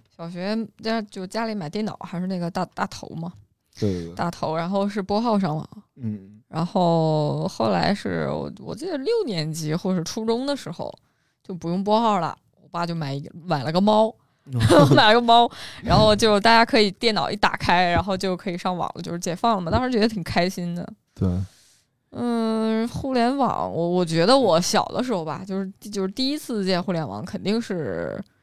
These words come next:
Speaker 1: Q Q。
Speaker 2: 嗯。
Speaker 1: 就我可，可，我都没有经历过，就是那个更早的那个板聊的时代了。
Speaker 2: 嗯。
Speaker 1: 因为九二年的嘛。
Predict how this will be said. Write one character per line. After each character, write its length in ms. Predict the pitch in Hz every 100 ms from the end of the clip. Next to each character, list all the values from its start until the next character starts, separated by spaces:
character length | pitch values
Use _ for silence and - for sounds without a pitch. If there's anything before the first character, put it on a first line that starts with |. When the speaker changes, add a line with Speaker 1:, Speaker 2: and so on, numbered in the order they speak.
| _ _
Speaker 1:
Q 140 | 202
Q。 320 | 202 202 202 - - _ _
Speaker 2:
嗯。 240 | 120 107 98
Speaker 1:
就 120 | 180
我 160 | 165 135 147 -
可， 160 | - -
可， 180 | - 180
我 140 | 170
都 120 | 165 240
没 120 | 233
有 120 | 214
经 160 | 185 175
历 80 |
过， 560 | 175 170 151 139 127 170 202 _ _ _ _
就 100 | -
是 140 | 165 160
那 160 | 156
个 480 | 143 135 127 - 175 - _ _ _ - _ _
更 200 | - 220
早 200 | 196 117
的 160 | - 120
那 160 | 160
个 100 | 151
板 240 | 165 156 117
聊 220 | 73 87
的 100 | 190
时 160 | 214 185
代 100 | -
了。 280 | - - -
Speaker 2:
嗯。 280 | 113 104 92
Speaker 1:
因 60 |
为 40 | 92
九 160 | 135
二 220 | 143 170 196
年 180 | 156
的 60 | 90
嘛。 180 | 69